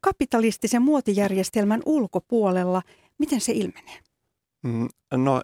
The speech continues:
Speaker 2: en, en, ö, koe, että haluan välttämättä toimia täysin kapitalistisen järjestelmän ulkopuolella, vaan ajatuksena on ehkä vaan tarjota tämmönen toisenlainen näkökulma siihen. Eli just tää niinku ö, tekijyyden korostaminen, että hirveän paljon nykyajassa halutaan ajatella, että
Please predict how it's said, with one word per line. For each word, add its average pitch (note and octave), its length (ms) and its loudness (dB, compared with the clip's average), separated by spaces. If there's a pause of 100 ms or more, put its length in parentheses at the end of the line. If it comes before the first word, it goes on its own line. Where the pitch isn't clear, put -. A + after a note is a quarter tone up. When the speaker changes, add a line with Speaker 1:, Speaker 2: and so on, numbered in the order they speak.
Speaker 2:
en, D3 220 0 (120)
en, D3+ 300 -4 (220)
ö, - 120 -6 (220)
koe, C3+ 200 2
että C3+ 220 -4
haluan B2+ 300 0
välttämättä B2+ 560 -2
toimia B2 340 0 (120)
täysin B2+ 360 0
kapitalistisen B2+ 920 0
järjestelmän C3 720 0
ulkopuolella, B2 760 0
vaan A#2 220 2
ajatuksena B2+ 600 0
on A#2+ 80 4
ehkä A#2+ 260 -4
vaan B2 220 0
tarjota B2 480 0 (100)
tämmönen A#2+ 440 -2
toisenlainen B2+ 720 0
näkökulma A2 680 -2
siihen. A#2 520 -4
Eli G#2+ 200 -2
just B2+ 240 -4
tää B2 160 0
niinku A#2+ 320 -4 (640)
ö, C3 40 2 (300)
tekijyyden B2 720 2
korostaminen, B2 800 0
että - 220 -2
hirveän B2+ 400 0
paljon B2 380 0
nykyajassa A#2+ 640 0
halutaan A#2+ 520 -2
ajatella, A#2 580 0
että A#2 260 -4